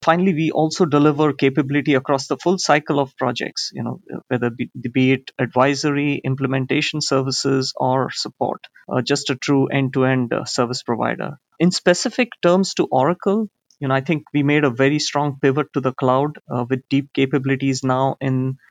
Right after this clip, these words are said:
saas, paas, and I aaS, again, aligned with Oracle's vision. We've continued to build on tools, methods, and accelerators, which helps clients to assess their cloud readiness, uh, also helping them to make the move to cloud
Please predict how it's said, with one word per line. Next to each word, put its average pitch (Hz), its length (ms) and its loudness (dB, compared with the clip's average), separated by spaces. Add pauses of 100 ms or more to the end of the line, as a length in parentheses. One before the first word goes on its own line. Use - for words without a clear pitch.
saas, 135 440 2
paas, 131 360 -2
and 123 160 0
I 123 140 2
aaS, 139 400 -2 (160)
again, 127 320 0 (220)
aligned 127 400 2
with 127 160 -2
Oracle's 123 500 -2
vision. 151 380 -2 (180)
We've 143 300 0
continued 170 500 2
to 151 80 0
build 147 400 2
on 139 220 0
tools, 147 500 0 (160)
methods, 135 520 0
and 123 100 0
accelerators, 139 960 0
which - 200 -6
helps 139 480 -2 (180)
clients 135 440 -2
to 131 120 -4
assess 139 520 -2 (360)
their 131 120 2
cloud 127 340 2
readiness, 175 680 2
uh, 139 180 2 (100)
also 160 300 2
helping 143 360 0
them 139 220 0
to 139 80 -4
make 135 240 -2
the 131 100 -2
move 131 240 -2
to 127 80 -10
cloud 120 320 0